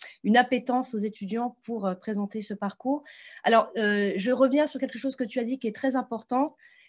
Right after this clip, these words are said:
Effectivement, la formation, euh, classique, par rapport à l'alternance, euh, je la recommande pour ceux notamment qui ont des parcours, euh, où ils n'ont pas eu l'occasion, soit en termes, euh, théoriques,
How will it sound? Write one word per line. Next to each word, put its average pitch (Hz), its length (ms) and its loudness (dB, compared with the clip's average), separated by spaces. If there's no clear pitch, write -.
Effectivement, 269 560 2
la 262 100 6
formation, 254 720 2
euh, 202 220 6
classique, 226 680 -2
par 214 80 4
rapport 214 240 2
à 220 80 4
l'alternance, 233 880 2
euh, 196 500 2
je 202 140 -2
la 240 120 4
recommande 254 540 4
pour - 160 -6
ceux - 160 -2
notamment 254 400 0
qui 262 220 -10
ont 233 100 -2
des 226 140 -2
parcours, 254 640 0
euh, 196 260 0
où 254 200 2
ils 220 140 0
n'ont 214 160 0
pas 247 200 4
eu 262 120 4
l'occasion, 247 500 -2
soit 269 400 2
en 214 140 -2
termes, 233 460 2
euh, 185 520 0
théoriques, 226 680 0